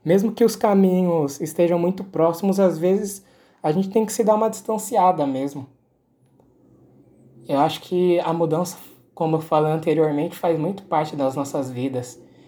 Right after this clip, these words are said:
E eu acho que estar preparado, psicologicamente, é claro, pra essas mudanças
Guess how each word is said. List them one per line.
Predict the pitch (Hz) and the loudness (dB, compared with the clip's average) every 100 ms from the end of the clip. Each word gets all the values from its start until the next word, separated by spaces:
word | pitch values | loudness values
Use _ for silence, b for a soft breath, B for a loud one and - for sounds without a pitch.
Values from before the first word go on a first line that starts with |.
| B | B
E | - | 0
eu | 147 | 4
acho | 156 - | 4 0
que | 185 | -4
estar | 165 190 190 | 0 4 4
preparado, | 208 202 180 160 156 151 131 - - | 2 2 2 4 2 2 -4 -14 -8
psicologicamente, | 180 185 - 160 156 151 151 139 151 170 | -6 -6 -2 2 2 0 -6 -4 -4 -4
é | 135 | -8
claro, | - 139 147 147 - - B B B - | -8 -4 -4 -6 -14 -20 B B B -6
pra | 147 | -2
essas | 151 151 151 | 0 0 0
mudanças | 151 147 139 170 180 127 - | 0 0 2 2 0 -8 -16